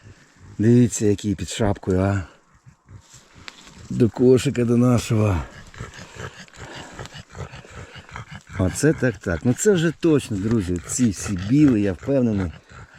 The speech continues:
Ми потім подивимось, почікаємо. Та я впевнений, що вони не хробочливі. Осінні. Комар'я взагалі нема, да?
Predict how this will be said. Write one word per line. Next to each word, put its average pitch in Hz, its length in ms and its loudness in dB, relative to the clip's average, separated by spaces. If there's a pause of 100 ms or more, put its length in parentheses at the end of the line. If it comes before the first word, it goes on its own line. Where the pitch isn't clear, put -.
(320)
Ми 101 100 -8
потім 104 320 0
подивимось, 107 460 2
почікаємо. 92 580 -2 (120)
Та - 60 -2
я 120 100 2
впевнений, 123 420 4
що 98 140 -6
вони 101 200 2
не 98 120 2
хробочливі. 85 580 -4 (680)
Осінні. 101 520 4 (2750)
Комар'я 135 460 6
взагалі 123 400 4
нема, 85 300 0
да? 107 240 2